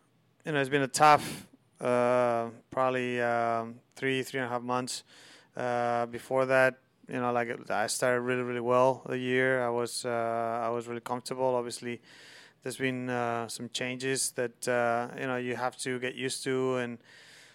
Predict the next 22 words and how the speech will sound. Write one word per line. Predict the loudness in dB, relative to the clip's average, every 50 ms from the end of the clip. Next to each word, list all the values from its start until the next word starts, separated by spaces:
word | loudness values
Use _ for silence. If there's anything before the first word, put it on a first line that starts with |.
| _ -8
lost | -8 -8 -6 -4
a | -4
little | -2 -2
bit | 0 -2
of | -2
confidence | 0 0 -2 -2 -2 -4 -2 -2 -2 -2 -4
in | -4 0
there. | 2 4 4 4 4
But, | 2 2 2 2 0 -2 0 2
uh, | 4 6 6 4 4 2 -4 -10 -8 -6
you | -2 0
know, | 2 2
I'm, | 2 2 0 -2 -4
I'm | -4 -4 -4 -4 -8 -12 _ _
working | -8 -2 0 0 0 0 0 2
hard, | 4 6 6 6
I'm | 4 2 0
trying | 0 2 2 2 2 2
hard, | 2 4 6 8 8 6 6
and, | 2 -2 -6 -4 -6 -6 -6 -6
and, | -6 -6 -6 -6 -6
and | -6 -8 -8 -8 -10